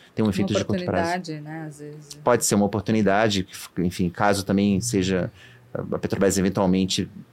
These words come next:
Speaker 1: encontre aí bons investimentos pra fazer, então fa-,
Speaker 2: Uhum.
Speaker 1: pode fazer sentido. Bom, mas vamos falar agora dos touros da semana, que são os nossos destaques positivos, e agora eu também vou passar a bola pra você, Karina.
Speaker 2: <laughs>
Speaker 1: Quem você escolhe como touro da semana?
Speaker 2: Essa semana surpreendeu o J B S, né?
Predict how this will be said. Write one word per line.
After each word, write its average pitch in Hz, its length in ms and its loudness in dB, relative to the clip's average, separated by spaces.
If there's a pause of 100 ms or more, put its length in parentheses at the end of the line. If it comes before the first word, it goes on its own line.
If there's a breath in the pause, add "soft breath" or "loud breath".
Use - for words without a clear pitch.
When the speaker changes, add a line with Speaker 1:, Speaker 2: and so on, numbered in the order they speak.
(360)
Speaker 1:
encontre 104 460 0
aí 92 60 4
bons 101 220 2
investimentos 92 480 0
pra - 100 -14
fazer, 90 440 -2
então 90 200 -8
fa-, 85 120 -8
Speaker 2:
Uhum. - 60 -8
Speaker 1:
pode 87 200 -2
fazer 95 160 2
sentido. 98 480 -2 (640 loud breath)
Bom, 208 80 6
mas 147 160 6
vamos 196 160 4
falar 180 160 8
agora 147 260 8
dos 143 220 0
touros 135 240 6
da 120 100 4
semana, 120 480 4
que 123 80 -6
são 113 140 0
os 101 80 0
nossos 104 320 0
destaques 98 400 -2
positivos, 104 720 0
e 113 120 4
agora 107 220 4
eu - 80 -2
também 98 160 2
vou 95 100 0
passar 95 220 -2
a - 20 -2
bola 92 160 2
pra - 140 -4
você, 92 340 0
Karina. 95 580 0
Speaker 2:
<laughs> - 120 -14
Speaker 1:
Quem 113 80 2
você 104 160 2
escolhe 101 240 2
como 98 180 2
touro 95 220 2
da 92 80 2
semana? 87 400 0
Speaker 2:
Essa 156 240 -8
semana 175 440 -2
surpreendeu 190 600 -2
o 175 40 -4
J 185 220 -2
B 185 120 -2
S, 170 560 -2
né? 147 300 -12